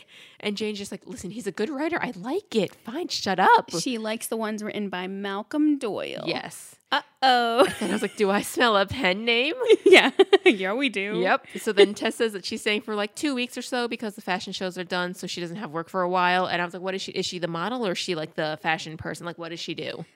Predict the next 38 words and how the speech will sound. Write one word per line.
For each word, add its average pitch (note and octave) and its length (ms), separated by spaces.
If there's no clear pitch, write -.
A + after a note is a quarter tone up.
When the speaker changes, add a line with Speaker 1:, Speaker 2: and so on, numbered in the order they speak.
Speaker 2:
Like, C4+ 180
later C#4+ 300
on, A3 200
she C4 140
drops B3+ 320
that G#3 140
she's G#3 180
a F#3+ 60
publicist, A3 760
but A3+ 80
I G3 180
definitely G#3 380
was C#4+ 160
thinking G#3+ 380
she G3+ 160
did, F#3 160
like, E3 180
fashion D#3 540
or F#3 80
Speaker 1:
Yeah. D3 240
Speaker 2:
something. D#3 380
I G3 100
was G#3+ 160
very F#3 240
confused. - 340
No C4+ 160
one, G#4+ 240
no E4+ 140
one F4 140
has D#4+ 160
a D4 60
clear C4+ 260
job A3 380
except, G#3+ 380
Speaker 1:
No. G3+ 360
Speaker 2:
except - 260
Kevin. G3+ 380
Speaker 1:
Yeah, G3 300